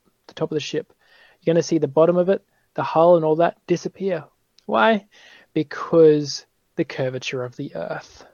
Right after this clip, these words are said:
We as Christians are people of the truth, so don't get caught up in conspiracy theories. Bible never teaches a flat earth, and so always check it with the Bible.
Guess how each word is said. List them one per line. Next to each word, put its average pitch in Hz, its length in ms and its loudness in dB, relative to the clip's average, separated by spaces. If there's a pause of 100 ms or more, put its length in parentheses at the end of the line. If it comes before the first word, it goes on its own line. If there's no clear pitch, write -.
We 151 160 4
as 208 140 4
Christians 180 500 -2
are 151 60 0
people 160 420 -4
of 147 160 0
the 147 100 -8
truth, - 680 -4
so - 160 0
don't 156 440 -2
get 170 200 -8
caught 160 240 0
up 147 200 0
in 143 120 -10
conspiracy 139 760 -6
theories. 131 840 -10 (480)
Bible 151 300 2
never 160 280 2
teaches 156 380 -6
a 165 60 -2
flat 151 320 0
earth, 117 440 -8 (200)
and 143 120 -12
so 131 200 -6
always 143 420 2
check 139 240 -10
it 131 40 -6
with 120 160 -10
the 127 80 -20
Bible. 147 240 -20